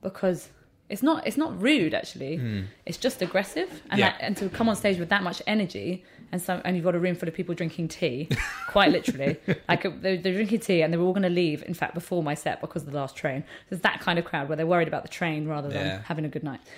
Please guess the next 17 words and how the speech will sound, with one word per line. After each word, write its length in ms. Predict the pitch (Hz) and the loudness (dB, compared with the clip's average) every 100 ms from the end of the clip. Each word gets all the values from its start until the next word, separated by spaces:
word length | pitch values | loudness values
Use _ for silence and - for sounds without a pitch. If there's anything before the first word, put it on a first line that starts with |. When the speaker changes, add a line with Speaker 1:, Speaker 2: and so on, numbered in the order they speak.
| - | -20
Speaker 1:
So, 300 | - 190 185 | 0 6 6
uh, 320 | 175 165 165 - | 6 4 2 -6
so 120 | 190 | 4
those 220 | 240 226 | 8 8
people, 240 | - 165 165 | 4 -2 -2
you 80 | |
go, 80 | 156 156 151 | 0 -2 -2
"Okay, 160 | - | -6
what 180 | 147 160 | -6 -8
can 140 | - 151 | -6 -6
I 80 | |
do? 260 | 143 147 139 - - - | -6 -6 -6 -10 -12 -8
How 60 | |
can 180 | 160 165 | -6 -4
I 40 | 147 | -4
make 180 | 143 - | -4 -8
this?" 280 | - - | -12 -14